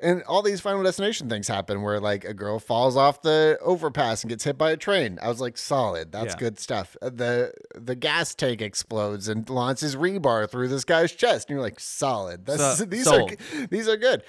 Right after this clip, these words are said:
Speaker 1: But then once it, like, devolves into the rest of the plot, that was when it kinda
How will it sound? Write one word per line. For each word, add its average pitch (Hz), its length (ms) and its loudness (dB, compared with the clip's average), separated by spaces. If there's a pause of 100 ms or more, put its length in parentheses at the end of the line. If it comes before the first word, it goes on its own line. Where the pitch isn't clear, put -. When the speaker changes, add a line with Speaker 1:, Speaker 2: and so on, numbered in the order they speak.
(200)
Speaker 1:
But 160 100 2
then 170 160 4
once 165 220 0
it, 127 160 0
like, 98 180 -2
devolves 104 580 2
into 87 460 -8 (600)
the 101 100 -6
rest 117 280 2
of 147 60 -8
the 143 80 0
plot, 160 360 2
that 98 180 -2
was 90 160 -10
when 92 320 -8
it 98 180 -8
kinda 90 360 -10